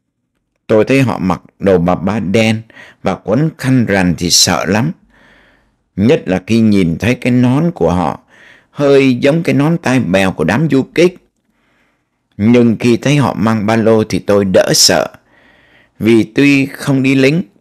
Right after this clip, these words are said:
nhưng tôi cũng biết chỉ có lính Cộng Hòa mới mang ba lô mà thôi. Khi một chú ăn xong kêu tính tiền,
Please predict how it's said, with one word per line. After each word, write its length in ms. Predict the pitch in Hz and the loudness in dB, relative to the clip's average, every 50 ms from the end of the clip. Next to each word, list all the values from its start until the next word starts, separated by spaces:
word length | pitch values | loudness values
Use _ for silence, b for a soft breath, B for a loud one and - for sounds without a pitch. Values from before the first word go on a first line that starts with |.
| _ _ _ _ _ _ _ _ _ _ _ _ _ - | _ _ _ _ _ _ _ _ _ _ _ _ _ -2
nhưng 260 | 110 131 131 131 123 | 0 2 2 2 2
tôi 200 | - - 127 127 | 0 0 -2 0
cũng 200 | - 87 95 107 | -2 -2 -2 0
biết 240 | 151 170 170 170 _ | 0 0 0 -2 _
chỉ 240 | - - 85 78 60 | -4 -2 -2 -2 -2
có 160 | - - 104 | -2 0 0
lính 280 | 123 131 139 156 165 156 - | 2 2 0 0 -2 -2 -2
Cộng 220 | - 101 62 - - 85 | -2 -2 -2 -4 -6 -4
Hòa 400 | 90 98 95 92 92 90 85 - - - | -2 0 0 0 -2 -4 -8 -12 -10 -4
mới 180 | - 135 156 | -2 0 0
mang 320 | 147 135 131 123 123 127 123 | 2 2 0 0 0 -2 -2
ba 120 | 123 123 | 0 0
lô 200 | 127 123 123 127 | 2 2 2 2
mà 160 | 117 113 98 90 - | 2 0 -2 -4 -4
thôi. 360 | - 107 113 117 127 131 135 - _ _ _ _ _ _ _ _ _ _ _ _ _ _ _ _ _ _ _ _ _ _ _ _ _ _ | -2 0 0 2 2 0 -2 -6 _ _ _ _ _ _ _ _ _ _ _ _ _ _ _ _ _ _ _ _ _ _ _ _ _ _
Khi 280 | _ - - 135 131 123 | _ -2 2 4 4 4
một 220 | 113 98 82 - _ | 4 2 -2 -4 _
chú 180 | - 110 131 151 | 2 2 2 2
ăn 320 | 151 - - 110 113 110 104 | 2 0 -2 -2 -2 -2 -2
xong 340 | - - 120 104 104 107 101 - - | -2 -2 0 0 -2 -4 -6 -4 0
kêu 180 | 127 127 123 113 | 2 2 2 2
tính 300 | - - 131 151 160 147 | 2 0 0 0 0 0
tiền, 280 | 104 101 95 92 92 92 | 2 2 2 2 0 -2